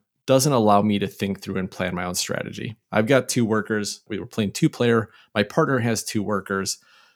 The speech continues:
And it doesn't matter who places workers anywhere, but for some reason we have to work together and decide, "Well, I think you should place a worker there and I should place two workers here."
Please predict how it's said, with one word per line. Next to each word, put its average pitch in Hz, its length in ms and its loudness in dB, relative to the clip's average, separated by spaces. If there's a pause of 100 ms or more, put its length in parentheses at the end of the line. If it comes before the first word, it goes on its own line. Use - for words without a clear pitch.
(280)
And 123 120 2
it 120 80 -2
doesn't 160 240 4
matter 127 200 6
who 139 220 4
places 117 460 0
workers 101 340 -2
anywhere, 92 380 -2
but 101 160 -4
for - 80 -2
some 156 280 2
reason 113 220 2
we 110 80 4
have 110 140 2
to 113 80 0
work 104 180 0
together 101 380 0
and 92 80 -4
decide, 95 320 -2
"Well, 101 160 2
I 98 80 4
think 98 260 -4
you 117 100 2
should - 200 -8
place 113 240 0
a 101 40 -2
worker 101 300 -4
there 92 160 -4
and 90 100 -8
I 101 120 -4
should 113 180 -10
place - 240 -8
two 98 140 -10
workers 92 340 -8
here." 92 280 -6